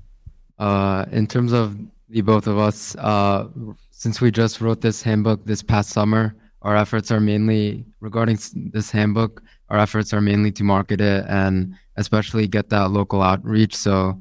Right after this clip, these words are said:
opportunities like these are really wonderful for us to market our book and share it and spread that awareness. And in terms of, like, other passions, we, we both share a passion for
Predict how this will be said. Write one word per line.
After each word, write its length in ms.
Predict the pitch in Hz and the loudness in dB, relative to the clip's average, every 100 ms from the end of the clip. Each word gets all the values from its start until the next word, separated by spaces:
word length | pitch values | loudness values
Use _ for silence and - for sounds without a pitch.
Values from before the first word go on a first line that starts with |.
| - | -4
opportunities 680 | 98 101 101 - 107 101 101 | 0 2 0 0 0 0 0
like 180 | 101 92 | -2 -2
these 240 | 98 98 98 | 0 0 2
are 340 | 95 92 92 - _ - | 0 0 -2 -6 _ -6
really 220 | 104 104 | -2 0
wonderful 680 | 101 101 98 - 104 98 101 | 2 0 0 0 0 0 -4
for 200 | - 98 | -6 0
us 220 | 95 95 - | 0 0 -2
to 400 | 98 92 92 - - - - - | 0 2 0 -6 -20 -20 -20 -6
market 320 | 104 98 101 | -4 0 0
our 100 | 101 | 0
book 300 | 95 101 98 | 2 0 0
and 140 | 98 | -2
share 260 | - 98 98 | 0 0 2
it 260 | 98 98 95 | 2 0 -4
and 220 | 95 92 | -4 -6
spread 340 | - - 95 | -8 -6 -4
that 200 | 95 90 | 0 0
awareness. 600 | 98 98 95 101 104 - - - _ _ - | 0 0 2 2 0 -2 -12 -18 _ _ -8
And 580 | 98 98 98 95 95 98 | -2 0 2 0 -2 -4
in 100 | 101 | -4
terms 260 | 98 110 104 | 0 0 2
of, 120 | 104 | 0
like, 320 | 104 98 _ _ - - | 0 0 _ _ -16 -6
other 220 | 104 110 | -2 0
passions, 760 | - 107 101 107 104 101 - - | 0 0 0 0 -2 -2 -10 -4
we, 640 | 101 101 98 98 95 98 - - | 0 2 2 0 -2 -4 -10 -8
we 100 | 104 | -2
both 220 | 110 110 | 0 -2
share 220 | - 110 | 0 0
a 40 | 101 | 0
passion 480 | 110 101 - 101 | 0 -2 -2 -4
for 460 | 92 101 98 92 92 | -2 0 2 2 -2